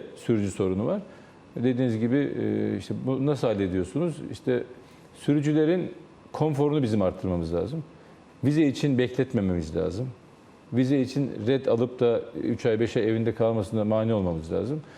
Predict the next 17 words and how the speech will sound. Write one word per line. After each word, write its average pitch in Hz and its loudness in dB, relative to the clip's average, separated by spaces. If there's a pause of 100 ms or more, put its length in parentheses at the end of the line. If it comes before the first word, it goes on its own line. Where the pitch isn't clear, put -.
(500)
E, 110 -2
ama 123 2
şu 143 0
anda 139 2
ne 135 2
yaptınız 117 0
derseniz, 123 2
şu 135 0
anda 120 2
çaresizce, 117 0 (640)
e, 101 0
Avrupa 117 2
Birliği 95 0
tarafının 95 0
özellikle 98 0
vize 123 2
konusunda 104 -2